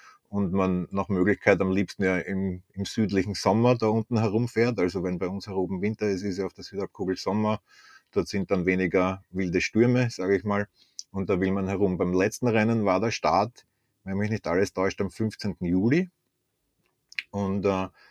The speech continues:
das hat bedeutet, dass die dann irgendwann im September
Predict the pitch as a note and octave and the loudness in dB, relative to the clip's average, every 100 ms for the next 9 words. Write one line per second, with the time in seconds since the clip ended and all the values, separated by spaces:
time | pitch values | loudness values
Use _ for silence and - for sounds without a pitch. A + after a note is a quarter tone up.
0 | _ _ G2 G2 G#2 - A#2 D2+ E2+ B2 | _ _ -2 0 0 0 0 0 2 0
1 | A2 G#2+ G2+ - G#2+ G#2+ G#2+ - _ - | 2 2 2 0 0 2 0 -4 _ -20
2 | - _ - G2+ G#2 A2 A2+ G2+ G2+ G#2 | -20 _ -4 -2 2 2 2 0 0 0
3 | G2+ A#2 - F2 G2+ G#2+ A#2+ A2 | 0 -4 0 2 4 4 4 2